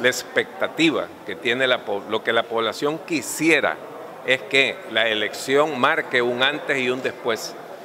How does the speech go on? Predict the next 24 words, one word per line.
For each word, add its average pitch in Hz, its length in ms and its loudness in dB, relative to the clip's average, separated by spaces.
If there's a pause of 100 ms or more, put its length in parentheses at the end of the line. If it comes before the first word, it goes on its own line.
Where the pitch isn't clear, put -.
(440)
eh, 104 460 0
en 110 160 2
este 120 180 2
país. 87 300 -4 (640)
O 180 80 -4
sea, 120 240 4
ya, 139 560 2
eh, 107 460 4 (160)
eh, 117 180 -8 (380)
vamos 120 320 2
a - 20 8
votar 139 580 2
el 113 120 0
siete 143 340 2
de 131 140 4
noviembre 170 760 2
y 110 240 -4
vamos, 131 580 0
después 135 380 0
de 160 120 6
eso, 190 260 -4 (1000)
gane 143 300 4
quien 107 220 -4
gane, 156 360 4